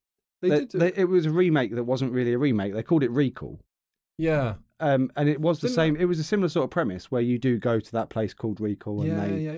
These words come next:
Speaker 1: yeah. I watched
Speaker 2: but
Speaker 1: it.
Speaker 2: the film was, it was completely different
Speaker 1: Who was
Speaker 2: to
Speaker 1: in it?
Speaker 2: the original film.
Speaker 1: Was it, um,
Speaker 2: Um, the Irish guy that was in
Speaker 1: Colin
Speaker 2: Phone
Speaker 1: Farrell?
Speaker 2: Booth?
Speaker 1: Colin
Speaker 2: Yes.
Speaker 1: Farrell?
Speaker 2: Yeah.
Speaker 1: Was he?
Speaker 2: I
Speaker 1: Was it
Speaker 2: think.
Speaker 1: him?
Speaker 2: I'm
Speaker 1: Okay.
Speaker 2: fairly sure.
Speaker 1: Wow.
Speaker 2: And, um, I can't remember what the actress was called.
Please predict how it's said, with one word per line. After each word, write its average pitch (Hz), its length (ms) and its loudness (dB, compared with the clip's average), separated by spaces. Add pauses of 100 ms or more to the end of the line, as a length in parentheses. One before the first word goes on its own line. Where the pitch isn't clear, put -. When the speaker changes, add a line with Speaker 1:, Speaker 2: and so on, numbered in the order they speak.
(100)
Speaker 1:
yeah. 131 100 -6
I 120 140 -2
watched 165 220 -2
Speaker 2:
but 156 180 0
Speaker 1:
it. 107 160 -10
Speaker 2:
the 151 100 2
film 143 460 0
was, 117 320 -6
it 151 160 -2
was 139 100 -6
completely 143 540 0
different 110 440 -2
Speaker 1:
Who 294 120 -2
was 285 160 -4
Speaker 2:
to 127 80 0
Speaker 1:
in 110 80 2
it? 110 60 2
Speaker 2:
the 113 120 -2
original 110 400 -4
film. 104 300 -6 (180)
Speaker 1:
Was 151 140 -10
it, 123 80 -4
um, 123 40 -2 (360)
Speaker 2:
Um, 117 300 -2 (120)
the 120 240 0
Irish 113 440 -4
guy 92 320 -6 (260)
that 95 120 -6
was 98 200 -8
in 98 120 -2
Speaker 1:
Colin 135 440 -2
Speaker 2:
Phone 104 240 -4
Speaker 1:
Farrell? 92 180 -2
Speaker 2:
Booth? 90 320 -6 (180)
Speaker 1:
Colin 127 180 -4
Speaker 2:
Yes. 135 80 -8
Speaker 1:
Farrell? 107 280 -10 (120)
Speaker 2:
Yeah. 107 120 -6 (200)
Speaker 1:
Was 160 120 -8
he? - 160 -12 (220)
Speaker 2:
I - 20 -6
Speaker 1:
Was 120 60 -6
it - 20 -12
Speaker 2:
think. 117 160 0
Speaker 1:
him? 120 220 -8 (100)
Speaker 2:
I'm 107 80 -6
Speaker 1:
Okay. - 60 -8
Speaker 2:
fairly 98 220 -4
sure. 90 200 -12 (720)
Speaker 1:
Wow. 113 120 -2
Speaker 2:
And, 107 360 0
um, 98 320 -4
I 92 40 -6
can't - 100 -8
remember 92 240 -4
what 87 80 -8
the 95 60 -6
actress - 340 -12
was 92 100 -14
called. 95 260 -12